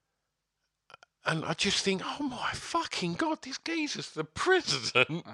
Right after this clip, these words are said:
Speaker 2: that's mad.
Speaker 1: You know, he's got clout. You know, and I, again, I don't wanna dip into politics, but some of the stuff he was saying yesterday about, yeah, yeah, you need to, like, hook up with Farage. Like,
Speaker 2: Mm.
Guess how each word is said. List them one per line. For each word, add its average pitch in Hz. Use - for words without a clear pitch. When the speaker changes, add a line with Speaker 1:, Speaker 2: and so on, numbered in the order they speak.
Speaker 2:
that's 98
mad. 101
Speaker 1:
You 147
know, 190
he's 254
got -
clout. 254
You 214
know, 254
and 240
I, -
again, 196
I 202
don't 196
wanna 110
dip 113
into 90
politics, 110
but -
some 349
of 339
the 320
stuff -
he 320
was 208
saying 220
yesterday 277
about, 240
yeah, 302
yeah, 240
you 214
need 240
to, -
like, -
hook -
up 160
with 175
Farage. 202
Like, 156
Speaker 2:
Mm. 117